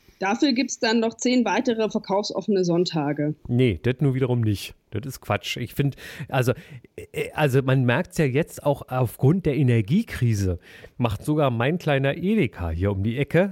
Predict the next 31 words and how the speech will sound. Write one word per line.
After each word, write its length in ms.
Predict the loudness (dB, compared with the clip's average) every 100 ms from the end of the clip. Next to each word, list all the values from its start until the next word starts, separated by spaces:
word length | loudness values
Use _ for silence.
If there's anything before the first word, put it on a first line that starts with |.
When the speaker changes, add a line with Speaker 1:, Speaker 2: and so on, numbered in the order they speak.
| 0
Speaker 2:
der 100 | 0
macht, 460 | 0 -4 -8 -8 -6
hat, 260 | -6 -8
äh, 320 | -2 0 2
ganz 320 | 2 -2 -2 -4
hochoffiziell 720 | -2 -2 -2 -4 -2 -2 -2
macht 260 | -4 -4
der, 280 | -2 0 0
damit 240 | -2 -2 -2
er 80 |
Strom 460 | -4 -6 -4 -4 -4
spart, 400 | -6 -6 -4 -2
nicht 200 | -4 -2
mehr 120 | -2
bis 180 | -2 -6
zweiundzwanzig 800 | -4 -2 -2 -2 -2 0 -2 0
Uhr, 240 | 0 0 0 -10 -20 _ -6
was 160 | -4
für 140 | -2 -2
ein 140 | -2
Dorf-Edeka 760 | 0 2 0 -2 -2 -2 -2 -2
schon 220 | -4 -2
lang 220 | -2 0
ist, 260 | -2 -2 -2
der 80 |
macht 180 | -2 -2
nur 80 | -2
noch 140 | 0
bis 320 | -2 -4 -6 -10
zwanzig 580 | -4 0 0 0 -2
Uhr. 240 | -2 -4